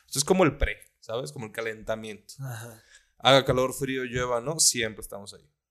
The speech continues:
Speaker 1: Siempre. No voy a decir cuál, porque
Speaker 2: Ah, ¿y tienen, tienen cuál?
Speaker 1: Sí, sí, claro.
Speaker 2: ¿Siempre
Speaker 1: O sea,
Speaker 2: es el
Speaker 1: decimos,
Speaker 2: mismo
Speaker 1: "Bueno,
Speaker 2: Oxxo?
Speaker 1: nos vemos en la oficina". Sí,
Speaker 2: Oh,
Speaker 1: sí, sí, sí.
Speaker 2: ok.
Speaker 1: A veces cambia dependiendo de dónde vamos a ir a trabajar, pero si
Speaker 2: Correcto.
Speaker 1: nos queda pasada, nos vamos a ir.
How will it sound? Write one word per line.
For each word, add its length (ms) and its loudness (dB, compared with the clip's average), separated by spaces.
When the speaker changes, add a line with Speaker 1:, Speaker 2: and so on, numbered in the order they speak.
Speaker 1:
Siempre. 320 -10
No 80 -2
voy 80 6
a 40 4
decir 220 -2
cuál, 320 -10
porque 240 -20
Speaker 2:
Ah, 360 -4
¿y 100 -6
tienen, 320 -4
tienen 560 -2
cuál? 500 2
Speaker 1:
Sí, 260 6
sí, 140 0
claro. 240 8
Speaker 2:
¿Siempre 160 2
Speaker 1:
O 20 -6
sea, 100 0
Speaker 2:
es 60 0
el 60 2
Speaker 1:
decimos, 260 4
Speaker 2:
mismo 140 -4
Speaker 1:
"Bueno, 200 6
Speaker 2:
Oxxo? 100 -2
Speaker 1:
nos 40 0
vemos 120 -2
en 60 -6
la 60 -4
oficina". 400 -14
Sí, 160 -6
Speaker 2:
Oh, 320 8
Speaker 1:
sí, 80 4
sí, 180 -4
sí. 80 -10
Speaker 2:
ok. 60 0
Speaker 1:
A 80 8
veces 280 6
cambia 640 2
dependiendo 600 -2
de 40 -6
dónde 180 -4
vamos 180 -4
a 60 -12
ir 40 -12
a 40 -16
trabajar, 360 -8
pero 140 -4
si 60 -2
Speaker 2:
Correcto. 80 -6
Speaker 1:
nos 120 -12
queda 160 -4
pasada, 400 -6
nos 120 -14
vamos 260 -14
a 40 -20
ir. 60 -20